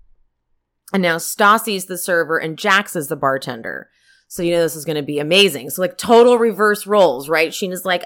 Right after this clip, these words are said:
"I'm gonna be the best one. I'm Lisa's favorite. Uh, I'm the best server here. Lisa loves me." Which is so gross considering Lisa is such good friends with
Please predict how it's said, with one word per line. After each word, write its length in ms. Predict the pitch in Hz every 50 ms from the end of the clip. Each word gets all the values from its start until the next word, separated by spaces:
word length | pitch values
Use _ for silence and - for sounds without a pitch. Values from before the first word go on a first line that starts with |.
| - _
"I'm 260 | 185 202 214 233 247
gonna 160 | 262 269 269
be 140 | 240 262 269
the 100 | 220 262
best 320 | 226 247 240 247 247 - -
one. 300 | 208 190 190 185 180 -
I'm 280 | - 190 202 214 220
Lisa's 340 | 226 247 247 - 240 240 -
favorite. 680 | - 208 190 180 185 180 175 180 180 180 180 180 175 - -
Uh, 440 | - 240 240 240 240 233 220 208 151
I'm 180 | 180 208 214 220
the 60 | 226
best 280 | 233 226 254 247 -
server 240 | - 214 196 185 196
here. 680 | 202 190 208 190 170 170 165 165 165 165 175 196 - -
Lisa 300 | - 214 220 214 - 262
loves 480 | 254 226 220 185 175 170 170 165 - 190
me." 500 | 175 165 160 160 160 160 170 185 190 - _ _ _ _ _ _ _ _ _ _ _
Which 160 | - 240 208
is 140 | 294 277 -
so 240 | - 330 339 349 262
gross 320 | - 320 330 302 - -
considering 460 | - 262 247 - 277 254 254 254 240
Lisa 280 | 226 220 233 - 254 233
is 120 | 226 226
such 240 | - 233 202 - -
good 140 | 226 208 -
friends 220 | - 202 190 185
with 220 | 196 185 165 -